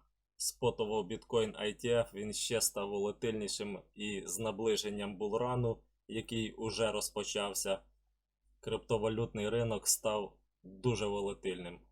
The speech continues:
Він і так волатильний, а це ще більше волатильність збільшилась. І в даному сценарії може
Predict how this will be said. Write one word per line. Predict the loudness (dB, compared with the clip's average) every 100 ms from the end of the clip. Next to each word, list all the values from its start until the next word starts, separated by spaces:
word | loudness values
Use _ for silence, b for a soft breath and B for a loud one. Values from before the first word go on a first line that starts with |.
| -10
Він | -6 -2
і | 0
так | 0 0
волатильний, | 0 0 0 0 0 0
а | -4
це | -4 -4
ще | -4 -6 -4 -4
більше | -2 -6 -4 -4
волатильність | -2 -2 -4 -6 -6 -8
збільшилась. | -8 -10 -8 -8 -6 -8 -6
І | -4 -4 -6 _ _ _ _ _ _ _ _ _ _ _ -16
в | -14
даному | -2 2 4 4 2
сценарії | 0 0 2 4 4 2
може | 2 0 0 0